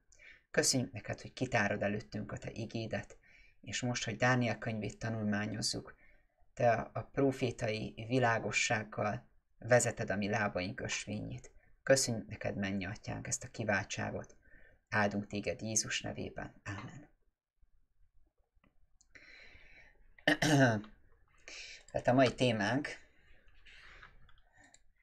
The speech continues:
Dániel könyvéből a világbirodalmak – egészen Babilontól a történelem végéig. És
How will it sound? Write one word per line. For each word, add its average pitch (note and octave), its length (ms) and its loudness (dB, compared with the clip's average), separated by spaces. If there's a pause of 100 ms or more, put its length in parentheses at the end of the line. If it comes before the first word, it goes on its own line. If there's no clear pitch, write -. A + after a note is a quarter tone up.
(420)
Dániel A2 680 4
könyvéből G#2+ 800 4 (640)
a - 80 -10
világbirodalmak – G2+ 1200 4 (1000)
egészen A#2 760 6
Babilontól A#2+ 1040 8
a C#3+ 120 0
történelem A#2 680 8
végéig. A2+ 800 0 (1700)
És B2 500 8